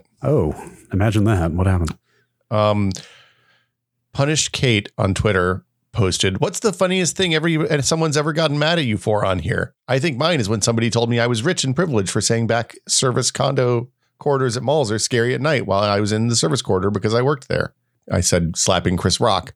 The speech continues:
Speaker 1: Yes.
Speaker 2: And then I went to bed and, like, fifteen people had liked it, and it was, like, friends. And I, I was like, "Ha ha, here's a funny joke for people I follow." And now three hundred thousand people have liked it.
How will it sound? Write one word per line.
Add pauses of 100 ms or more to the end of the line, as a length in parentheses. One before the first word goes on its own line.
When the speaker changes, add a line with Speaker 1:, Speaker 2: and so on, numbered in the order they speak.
(360)
Speaker 1:
Yes.
Speaker 2:
And
then
I
went
to
bed
and,
like, (120)
fifteen
people
had
liked
it,
and
it
was,
like,
friends.
And
I,
I
was
like,
"Ha
ha,
here's
a
funny
joke
for
people
I
follow."
And
now
three
hundred
thousand
people
have
liked
it.